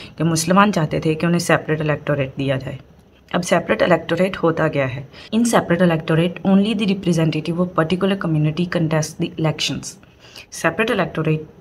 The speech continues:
को हम एक example से समझेंगे कि समझें आप एक constituency में twenty people हैं, उनमें से twelve Muslims हैं और एट नॉन मुस्लिम्स हैं other community के। इस case में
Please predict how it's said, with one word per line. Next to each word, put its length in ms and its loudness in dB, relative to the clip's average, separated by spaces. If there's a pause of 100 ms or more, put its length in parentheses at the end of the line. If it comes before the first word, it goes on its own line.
को 100 -2
हम 260 0
एक 200 -6
example 460 -2
से 100 -4
समझेंगे 540 2 (500)
कि 60 2
समझें 460 2
आप 260 2
एक 200 -2
constituency 680 -2
में 200 2
twenty 300 0
people 260 -2
हैं, 300 -4 (400)
उनमें 180 4
से 140 -2
twelve 300 2
Muslims 460 -2
हैं 200 -4
और 100 2
एट 360 -2
नॉन 160 0
मुस्लिम्स 400 -2
हैं 200 -6
other 180 2
community 520 -4
के। 180 -12 (600)
इस 120 -2
case 320 -2
में 160 -2